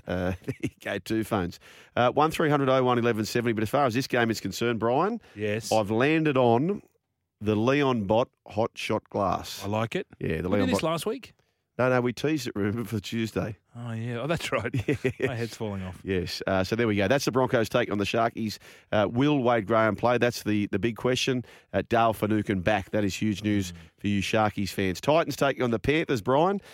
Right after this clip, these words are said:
Speaker 2: Seabus.
Speaker 1: Uh, this is Seabus Super Stadium.
Speaker 2: Yeah, so the Titans, A J Brimson is back. He's at fullback, uh, taking over from Jermaine Osaka. Will Smith will go to five eight. And, uh, Philip Sami is back on the wing. Your man, David Fifita,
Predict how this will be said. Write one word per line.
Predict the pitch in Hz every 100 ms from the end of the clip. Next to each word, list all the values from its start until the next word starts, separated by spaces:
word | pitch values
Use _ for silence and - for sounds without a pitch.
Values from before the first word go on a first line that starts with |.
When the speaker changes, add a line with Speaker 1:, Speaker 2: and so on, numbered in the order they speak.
| -
Speaker 2:
Seabus. | 113
Speaker 1:
Uh, | 104 107 107 110
this | 113 110
is | 95
Seabus | 123 113 104
Super | 110 104
Stadium. | - 92 82 107 90
Speaker 2:
Yeah, | 151
so | - 156
the |
Titans, | - 175 175 151 202 160
A | 151 165
J | 151 117
Brimson | 147 160 156 139
is | 107
back. | - 127 180 131
He's | 123 131 120
at | -
fullback, | - 117 127 185 - - -
uh, | 113 110 107 107 104 107 104 - _ _ _ _ _
taking | - 120 117 113
over | 107
from | - 110
Jermaine | 98 104 107 107 110 -
Osaka. | - 117 113 - 160
Will | 139 147
Smith | - 147 165
will | 147
go | 131 127
to | 113
five | - 117 117
eight. | 165 - _ _ _ _ _ 139
And, | 151 156 151 143 127
uh, | 131 127
Philip | 165 151 127 -
Sami | - - 160 175 131 147
is | 110
back | 135 123
on | 120
the | 117
wing. | 127 127 87 - _ _ _ -
Your | 131 151
man, | 143 139 170
David | 143 123 117
Fifita, | 135 139 139